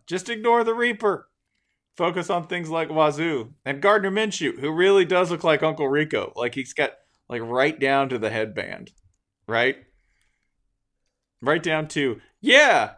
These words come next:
I'm gonna let you guys carry me off on your shoulders at the end of the game. I'm probably gonna sit on your shoulders a little too long. You're probably tired of this." I'm not.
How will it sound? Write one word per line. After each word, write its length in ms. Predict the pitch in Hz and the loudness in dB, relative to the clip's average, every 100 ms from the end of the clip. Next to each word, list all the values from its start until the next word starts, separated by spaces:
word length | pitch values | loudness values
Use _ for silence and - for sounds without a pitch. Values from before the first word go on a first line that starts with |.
| _ | _
I'm 100 | 202 | -6
gonna 180 | 254 254 | -2 0
let 220 | 233 226 | 0 -2
you 80 | 233 | -4
guys 240 | 226 226 214 | -2 -2 -2
carry 280 | 254 233 | -2 -2
me 140 | 220 220 | 0 -2
off 220 | 220 214 | -2 -2
on 60 | 202 | -6
your 80 | 202 | -4
shoulders 400 | 233 247 202 165 | 0 0 -2 -6
at 80 | |
the 120 | 175 196 | -6 -6
end 100 | 202 | -6
of 60 | |
the 60 | 190 | -6
game. 300 | 202 220 165 | -2 -2 -2
I'm 380 | - _ _ - | -8 _ _ -4
probably 240 | 233 220 | 0 2
gonna 120 | 202 | 0
sit 220 | 190 208 202 | 0 0 0
on 60 | |
your 80 | 170 | -2
shoulders 340 | 156 180 165 | -2 -2 -2
a 40 | 147 | -4
little 180 | 156 151 | -6 -6
too 180 | 160 | -6
long. 280 | 147 147 123 - | -4 -2 -2 -4
You're 100 | 147 | -2
probably 260 | 247 214 | 0 0
tired 260 | 185 226 214 | 0 0 0
of 60 | 170 | -2
this." 160 | 175 - | -6 -2
I'm 220 | 254 320 | 0 2
not. 280 | 294 294 | 0 0